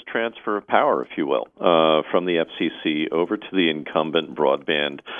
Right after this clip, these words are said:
service providers who control the internet's infrastructure. And it really now is, uh, volitional, voluntary on the part of these providers to decide what type of pricing they're actually going to have.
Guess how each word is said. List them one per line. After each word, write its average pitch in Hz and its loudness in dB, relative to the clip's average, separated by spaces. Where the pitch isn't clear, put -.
service 104 0
providers 78 0
who 82 -8
control 78 -2
the 76 -2
internet's 73 -4
infrastructure. - -4
And 85 2
it 82 -2
really 98 0
now 95 -2
is, 85 2
uh, 80 0
volitional, 80 -4
voluntary 71 -2
on 71 -4
the 71 -10
part 87 0
of 73 2
these 82 0
providers 87 0
to 107 -8
decide 104 -2
what 101 -6
type 110 -2
of 101 -10
pricing 107 -2
they're 92 -2
actually 80 -2
going 78 -2
to 87 0
have. 101 -2